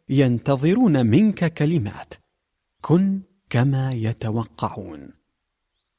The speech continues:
كان عبد المجيد بن عمي شاباً في المرحلة الثانوية. بعد تخرجه طلب مني الذهاب معه للجامعة لتسجيله فيها. اتصلت به ذات صباح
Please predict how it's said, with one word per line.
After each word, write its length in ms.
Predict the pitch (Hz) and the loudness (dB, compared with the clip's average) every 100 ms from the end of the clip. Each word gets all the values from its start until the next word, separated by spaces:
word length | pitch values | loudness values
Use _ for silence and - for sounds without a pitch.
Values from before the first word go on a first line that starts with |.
| _ | _
كان 180 | - 269 | 2 4
عبد 280 | 156 151 120 | 4 0 2
المجيد 480 | 117 107 107 135 117 | 4 4 4 2 2
بن 180 | 107 107 | 0 0
عمي 460 | 113 110 101 104 | 2 2 2 0
شاباً 520 | - - 208 120 131 139 | -2 -2 0 0 -2 -2
في 120 | 113 | -4
المرحلة 460 | 90 85 - 135 117 | -4 -8 -2 -2 0
الثانوية. 760 | 107 - 131 104 101 92 78 - _ _ _ - | -4 0 0 0 -4 -8 -12 -14 _ _ _ -4
بعد 380 | 120 147 147 | 4 6 6
تخرجه 680 | - 170 196 240 214 151 147 | 0 0 2 2 4 4 4
طلب 340 | - 170 147 | 4 2 2
مني 300 | 113 139 139 | 2 2 2
الذهاب 480 | 113 107 98 139 123 | 0 2 0 2 2
معه 520 | 104 107 135 110 110 104 | 2 2 0 -2 -2 -2
للجامعة 760 | 110 104 110 98 127 123 113 - | -2 -2 0 2 0 0 -2 0
لتسجيله 920 | 120 104 110 - 117 135 165 127 95 | 0 0 -2 -4 -4 -2 0 0 0
فيها. 480 | 92 113 95 101 76 _ _ _ _ _ | -4 -6 -8 -8 -10 _ _ _ _ _
اتصلت 460 | 190 - 170 285 135 | 0 0 0 0 2
به 300 | 123 117 101 | 2 2 2
ذات 220 | 120 113 | 2 0
صباح 520 | 104 107 101 123 117 | -2 0 0 0 -2